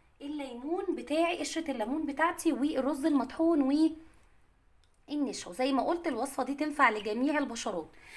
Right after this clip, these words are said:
هنبدأ نقلبهم بالشكل ده كده مع بعض، بحيث ان انا عايزاه، عايزه الرز المطحون والنشا والميه مع قشر الليمون يتجانسوا مع بعض،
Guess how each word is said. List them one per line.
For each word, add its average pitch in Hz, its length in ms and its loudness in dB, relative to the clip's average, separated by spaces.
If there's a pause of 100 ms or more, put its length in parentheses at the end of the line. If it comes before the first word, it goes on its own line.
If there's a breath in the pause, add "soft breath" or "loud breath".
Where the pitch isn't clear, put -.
(300 loud breath)
هنبدأ 262 380 2
نقلبهم 247 560 2
بالشكل 262 420 -4
ده 262 80 0
كده 311 320 2 (680)
مع 233 200 2
بعض، 269 360 2 (420 loud breath)
بحيث 370 420 -2
ان 254 160 2
انا 349 120 10
عايزاه، 294 560 6
عايزه 247 460 6
الرز 285 320 2
المطحون 262 720 2 (360 loud breath)
والنشا 254 880 0
والميه 202 1600 0
مع 208 340 4
قشر - 360 -4
الليمون 262 480 4
يتجانسوا 262 560 0
مع 208 160 2
بعض، 294 260 8